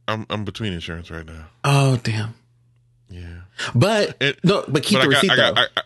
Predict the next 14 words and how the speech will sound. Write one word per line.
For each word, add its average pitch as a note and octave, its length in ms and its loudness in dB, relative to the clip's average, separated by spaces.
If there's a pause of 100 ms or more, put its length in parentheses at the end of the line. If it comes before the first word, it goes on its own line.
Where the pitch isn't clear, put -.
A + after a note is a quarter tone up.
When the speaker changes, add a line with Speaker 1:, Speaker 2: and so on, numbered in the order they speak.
(100)
Speaker 1:
but, A2+ 220 -4
but B2+ 140 0
I B2 40 0
got A#2+ 200 0
the C#3 60 -2
ones B2 220 -4
from, C3+ 200 -8 (180)
from C#3 240 -6
Joe. G#2 420 -2 (340)
Joe F#2 240 -4
sent G2 220 -6
me B2 100 -4
four. F#2 520 -4 (220)
Speaker 2:
Okay. C3+ 280 2